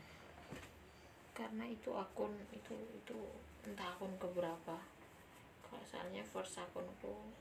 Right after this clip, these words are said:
sedang hilang, jadi di situ saja, oke? Kapan-kapan kalau akun awalku yang pertamaku udah kembali, nanti aku kasih tahu. Jangan lupa di follow juga,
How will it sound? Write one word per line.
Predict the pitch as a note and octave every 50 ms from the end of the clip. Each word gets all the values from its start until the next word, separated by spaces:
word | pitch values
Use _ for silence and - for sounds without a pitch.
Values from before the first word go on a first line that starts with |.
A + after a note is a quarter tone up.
| - -
sedang | - - - F3+ F3+ F3 F3 F3 F3+ F#3+ - -
hilang, | F#3+ F3 F3+ D#3+ E3 F#3 G#3 - - - - - - - - - - - - - - - - - A3
jadi | G#3 G3 G3 G#3 G#3 F#3+ G3 F#3+
di | - - - - - G#3+ G#3+ G3
situ | - G3 - - -
saja, | G3+ F#3+ F3 E3 - - - - G3
oke? | G3 F#3+ - - A3+ A#3+ B3 - - - - - - - - - - - - - - - - - - - - - -
Kapan-kapan | - - G3 G3+ G3 F#3+ F#3+ - G#3 A3 A#3 A#3+
kalau | A#3 G#3+ G3 F#3 F#3 F#3
akun | F#3 F3+ F3+ F#3 F3 F3 - -
awalku | - - F#3+ F#3 F3+ F3+ F3+ F3+ - G3 F#3+ F#3+ F#3 F#3
yang | F#3 F#3 E3+
pertamaku | F3 F3+ F3+ - F3 E3+ E3+ E3+ F3 F3 - - F3 F3 F3 F3
udah | E3+ E3 E3 F3 -
kembali, | - E3 D#3+ D#3+ D3+ D#3+ E3+ G3 - G3
nanti | F#3+ F3+ F3+ -
aku | F3 - - - - - -
kasih | F3 E3+ E3+ - - -
tahu. | E3+ E3 D#3+ F3 - A3 B3 - - - - - - - - -
Jangan | G#3 G#3 A#3+ C4+ C#4+ D#4+ E4 E4 D#4+
lupa | C#4+ B3 - A3+
di | A3+ A3 G3+
follow | - - - F3 F3 E3+ E3
juga, | E3 - - - - -